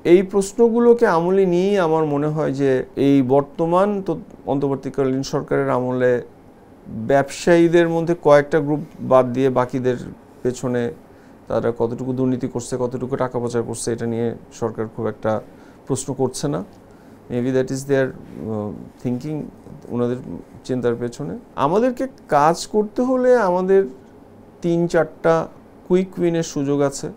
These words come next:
যেটা pretty obvious। সেটা হচ্ছে কুইক রেন্টাল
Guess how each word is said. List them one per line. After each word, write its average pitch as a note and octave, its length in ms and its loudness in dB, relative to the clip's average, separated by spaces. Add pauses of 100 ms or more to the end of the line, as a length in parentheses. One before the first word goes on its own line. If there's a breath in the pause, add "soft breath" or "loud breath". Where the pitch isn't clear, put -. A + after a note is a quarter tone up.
(640 loud breath)
যেটা B2+ 360 0 (220)
pretty C3 200 -2
obvious। C3 500 0 (720 loud breath)
সেটা C3 300 -6
হচ্ছে C3 300 -6
কুইক C#3 240 -4
রেন্টাল C#3+ 340 0